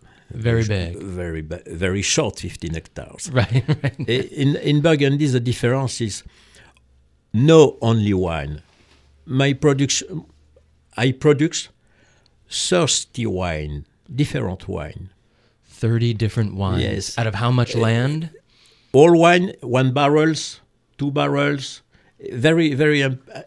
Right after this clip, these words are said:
Speaker 2: very exceptional.
Speaker 1: Right. Wow.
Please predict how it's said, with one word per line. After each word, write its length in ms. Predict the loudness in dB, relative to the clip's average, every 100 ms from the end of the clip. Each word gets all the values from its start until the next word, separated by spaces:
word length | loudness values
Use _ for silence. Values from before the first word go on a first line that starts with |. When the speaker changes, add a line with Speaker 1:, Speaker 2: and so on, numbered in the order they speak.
| _
Speaker 2:
very 360 | 0 0 0 -6 _ _ _ _ _
exceptional. 760 | -4 -2 -2 -2 -6 -6 -6 -10 -16 _
Speaker 1:
Right. 380 | -2 0 -2 -6 _ _
Wow. 480 | -6 -4 -4 -6 -12